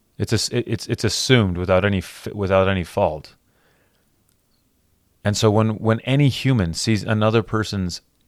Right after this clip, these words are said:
suffering or pain, guess what happens? <laughs>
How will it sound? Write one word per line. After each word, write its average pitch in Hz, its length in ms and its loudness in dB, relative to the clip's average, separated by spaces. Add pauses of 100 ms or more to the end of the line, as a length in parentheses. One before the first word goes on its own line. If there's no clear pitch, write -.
(220)
suffering 117 540 0
or 101 160 0
pain, 92 340 -4
guess 101 300 -4
what 110 140 2
happens? 95 640 -6 (440)
<laughs> - 60 -14